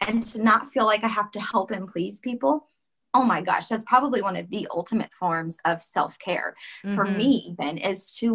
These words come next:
Speaker 1: learn to, and that's a work in progress.
Speaker 2: That's
Speaker 1: Um,
Speaker 2: hard. That's
Speaker 1: and
Speaker 2: very
Speaker 1: so
Speaker 2: hard. I work
Speaker 1: you
Speaker 2: on that too. I struggle.
Speaker 1: Yeah. And so who cares what other people say? I mean, other people aren't paying your bills.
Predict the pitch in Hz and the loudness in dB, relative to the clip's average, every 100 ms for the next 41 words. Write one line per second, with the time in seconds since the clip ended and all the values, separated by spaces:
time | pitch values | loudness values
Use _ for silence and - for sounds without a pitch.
0 | 220 196 190 214 226 233 220 202 202 - | 2 0 0 2 0 2 0 0 -2 -10
1 | _ _ _ _ - 254 359 494 440 403 | _ _ _ _ -4 2 4 4 4 2
2 | 320 226 190 262 208 131 - - - 202 | 0 0 2 2 2 0 -4 -8 0 2
3 | 175 226 196 185 175 _ _ - 240 240 | 8 8 8 6 0 _ _ -2 0 2
4 | 302 233 226 226 196 180 190 _ - 254 | 6 8 8 8 4 4 -8 _ 2 6
5 | 277 302 254 240 214 240 190 185 - _ | 8 10 8 8 4 4 2 0 -8 _
6 | - 220 262 - 302 - - - 190 175 | -10 2 4 4 2 -2 -8 -12 -12 -16
7 | _ _ _ - 277 277 320 302 392 415 | _ _ _ -2 0 2 2 2 2 4
8 | 480 480 254 254 285 311 294 302 381 285 | 2 4 4 4 4 0 -4 -2 0 0
9 | 208 - 269 330 349 330 277 - 233 220 | -2 0 0 0 -2 2 2 2 0 2
10 | 302 214 269 - | 4 2 2 -4